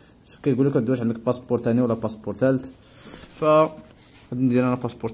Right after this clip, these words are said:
ثاني، ندير الرقم ديالو، تاريخ الاصدار وتاريخ الانتهاء الصلاحيه ديال الجواز السفر ديالي القديم.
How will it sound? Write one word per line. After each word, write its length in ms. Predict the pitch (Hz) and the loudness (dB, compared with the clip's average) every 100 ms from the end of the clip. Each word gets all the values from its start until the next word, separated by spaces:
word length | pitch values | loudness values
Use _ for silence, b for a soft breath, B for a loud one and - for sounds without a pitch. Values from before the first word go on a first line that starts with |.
| - | -4
ثاني، 360 | 110 113 - - - 110 | -2 -2 -4 -10 -12 -4
ندير 120 | 110 | -2
الرقم 220 | 104 107 | -2 -6
ديالو، 400 | 98 98 165 - - - - - _ _ - - - - - - - - | -4 0 -2 -2 -18 -20 -20 -20 _ _ -20 -20 -20 -20 -16 -6 -6 0
تاريخ 200 | 160 156 | 2 4
الاصدار 380 | 135 139 107 131 | 4 4 4 2
وتاريخ 280 | 139 135 127 | 2 -2 -2
الانتهاء 360 | 113 127 107 | -4 -4 -2
الصلاحيه 400 | 110 - 113 120 | 0 0 -2 -2
ديال 160 | 120 113 | -2 -2
الجواز 220 | 104 107 | -2 0
السفر 400 | - 107 139 139 | 0 0 -2 0
ديالي 300 | 110 120 147 B B B | 0 0 0 B B B
القديم. 300 | - - 92 | -6 -4 -6